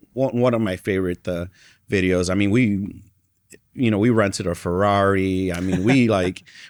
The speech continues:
Speaker 1: we, we, we went all
Speaker 2: Above
Speaker 1: out.
Speaker 2: and beyond.
Speaker 1: Yeah,
Speaker 2: Yeah.
Speaker 1: it, it was, it was a great video, and it was really, really fun. And, uh, and yeah, I mean, from, from there, it was like, the rest was kinda history. Like, that, that right there was just like, "Yeah,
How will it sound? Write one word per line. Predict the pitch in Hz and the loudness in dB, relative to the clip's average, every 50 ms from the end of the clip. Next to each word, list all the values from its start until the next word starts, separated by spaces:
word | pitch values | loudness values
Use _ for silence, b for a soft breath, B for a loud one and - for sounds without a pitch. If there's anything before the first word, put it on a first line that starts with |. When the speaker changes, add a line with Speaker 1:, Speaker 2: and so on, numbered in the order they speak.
| B - | B 0
Speaker 1:
we, | 131 156 | 0 2
we, | 139 151 175 175 | 4 4 4 4
we | 175 175 127 147 180 | 2 2 2 2 2
went | 208 311 190 160 | 2 2 0 2
all | 127 113 113 110 110 | 2 2 2 2 2
Speaker 2:
Above | 107 - - 147 139 | 2 2 2 2 2
Speaker 1:
out. | 131 | 2
Speaker 2:
and | 117 120 | 0 0
beyond. | 127 131 135 117 104 101 104 | 0 0 0 0 -2 -2 0
Speaker 1:
Yeah, | 117 120 123 117 107 113 | 2 4 4 6 6 6
Speaker 2:
Yeah. | 123 | 6
Speaker 1:
it, | 139 143 | 6 4
it | 135 | 4
was, | 143 147 143 | 2 2 2
it | - | 2
was | 143 147 147 | 0 0 0
a | 139 120 | 0 0
great | 139 143 147 131 - | 0 0 0 0 0
video, | 135 143 139 123 107 | 0 2 2 2 2
and | 101 104 | 2 0
it | |
was | 107 98 104 | 0 -2 0
really, | 120 135 139 131 | 0 2 2 2
really | 120 131 131 120 107 | 2 2 0 0 0
fun. | - - 117 120 117 98 95 | -2 -2 -2 0 0 0 -2
And, | 92 95 95 95 | -2 -2 -2 -2
uh, | 90 90 90 90 90 92 92 b b b b b b b b b b b b b _ _ _ _ _ - | -2 -2 -2 -2 -4 -6 -8 b b b b b b b b b b b b b _ _ _ _ _ -4
and | 110 107 107 104 104 98 98 | -2 0 0 2 0 0 0
yeah, | 98 127 143 135 | 2 2 2 2
I | |
mean, | 123 120 117 110 - - | 2 2 2 0 -2 -2
from, | - 123 113 98 | -2 -4 -4 -2
from | - 123 107 | -2 -2 0
there, | 95 113 147 147 | 2 2 4 4
it | 120 | 2
was | 120 113 - 123 | 2 0 -2 -2
like, | 110 98 - | -4 -2 -2
the | 113 98 | -4 -2
rest | 98 107 123 - 139 | -2 -2 -2 -4 -6
was | 123 - | -10 -10
kinda | - 127 120 110 | -8 -8 -6 -4
history. | 90 107 127 - - 107 98 | -4 -4 -4 -6 -6 -6 -6
Like, | 90 87 87 - | -4 -4 -4 -4
that, | 104 110 113 87 110 | -4 -4 -4 -2 -4
that | 117 123 123 | -4 -2 0
right | 143 117 107 - | 0 0 0 0
there | - 120 110 | 0 0 0
was | 104 95 - | 0 0 -4
just | 101 - - | -6 -6 -6
like, | 104 101 | -6 -4
"Yeah, | 101 101 107 104 | -4 -4 -4 -6